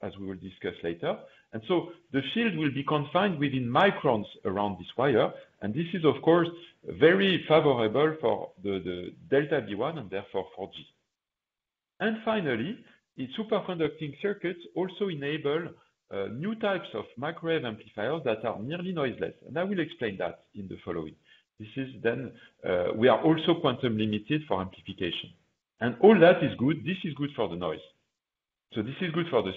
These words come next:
signal, and this is good for the noise. So a bit more details on the superconducting microresonators that we are co-, going to consider. You see that this is again a close-up. Often, uh, we are going to use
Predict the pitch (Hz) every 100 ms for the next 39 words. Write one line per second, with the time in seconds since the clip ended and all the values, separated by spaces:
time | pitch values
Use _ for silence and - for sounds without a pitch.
0 | - 202 101 107 - - _ - 151 139
1 | 127 87 101 - 82 82 82 - _ _
2 | _ _ _ _ _ _ _ _ _ _
3 | _ _ _ _ _ - 170 156 - 139
4 | 135 185 190 185 160 160 175 147 120 113
5 | 113 135 127 120 117 117 120 107 107 -
6 | 95 92 95 95 101 98 - 87 - 90
7 | - - 87 92 87 - - 85 - 202
8 | 151 135 - - - _ - 123 - 175
9 | 139 117 - - 92 110 - 120 107 120
10 | 104 92 - 139 139 165 226 - - _
11 | _ _ - 156 - 202 220 180 - -
12 | 107 110 - 120 135 127 135 147 165 160
13 | 147 135 127 175 214